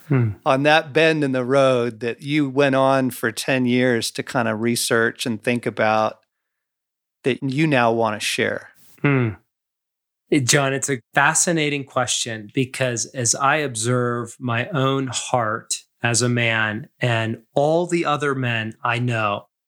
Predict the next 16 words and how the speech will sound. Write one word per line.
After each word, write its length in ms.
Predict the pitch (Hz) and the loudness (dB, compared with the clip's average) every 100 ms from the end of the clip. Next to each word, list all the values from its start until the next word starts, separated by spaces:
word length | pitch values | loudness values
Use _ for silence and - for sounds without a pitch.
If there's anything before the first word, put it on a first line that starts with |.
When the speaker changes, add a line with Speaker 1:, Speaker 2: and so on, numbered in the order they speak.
| _ _ _ _ _ _ _ _ | _ _ _ _ _ _ _ _
Speaker 1:
is 140 | 135 | 0
that 180 | 151 151 | 2 0
you 120 | 143 | -2
see 360 | 139 - 202 202 | 2 4 4 4
the 120 | 156 | 4
seed 500 | 131 - - 156 151 | 4 4 4 4 2
of 180 | 135 - | 0 -2
greatness. 840 | 120 120 117 120 117 107 - - | -2 -2 -2 -6 -12 -2 2 2
You 120 | 143 127 | 2 4
see 440 | - - 190 180 | 4 4 4 4
some 760 | - - - 156 156 151 147 - | 4 2 2 2 0 -2 -8 -2
strength 1080 | - - - - 127 127 117 107 - - _ | 2 2 2 0 0 0 -4 -12 -20 -20 _
and 280 | 143 139 127 | -2 0 2
some 640 | - - 147 147 139 127 - | 2 4 2 0 -2 -8 -8
desire 960 | 123 139 110 - 123 127 120 98 98 - - _ _ _ _ _ - | 0 2 4 2 2 2 0 -2 -4 -6 -20 _ _ _ _ _ 0
to 580 | - 131 127 123 120 | 2 2 2 0 -4